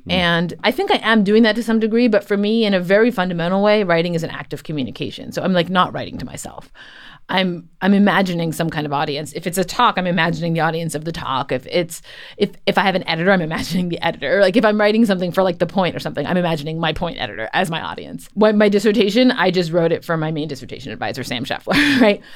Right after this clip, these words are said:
Speaker 2: So for me, writing is communicative, and that means you have to be thinking of an audience. And, like,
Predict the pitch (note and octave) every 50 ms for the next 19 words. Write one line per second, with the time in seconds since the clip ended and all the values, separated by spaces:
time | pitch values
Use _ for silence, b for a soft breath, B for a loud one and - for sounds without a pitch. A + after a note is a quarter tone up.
0 | B B B B - - - B3+ A3+ G#3+ G3+ F#3 E3 b b b b b - -
1 | A#3+ A3+ A3 A#3+ B3+ B3+ A#3 G#3+ F#3+ F#3+ F#3+ G3+ G3+ G3 G3 F#3 F3+ - - F#3
2 | F#3 F#3 G3 F#3+ - F#3 F3+ E3+ F3 F3 F3 F3 F3 F#3 F3+ D#3+ F3+ E3 - -
3 | E3+ E3+ - - D#3+ E3 E3+ E3 - - - G3+ F#3+ - F#3 F3 D#3 D#3 E3 D#3+
4 | E3 D#3 D#3+ E3 D#3 C#3 A2+ A2+ - - - - - F#3+ F#3+ F#3 F#3+ F#3+ F#3 F#3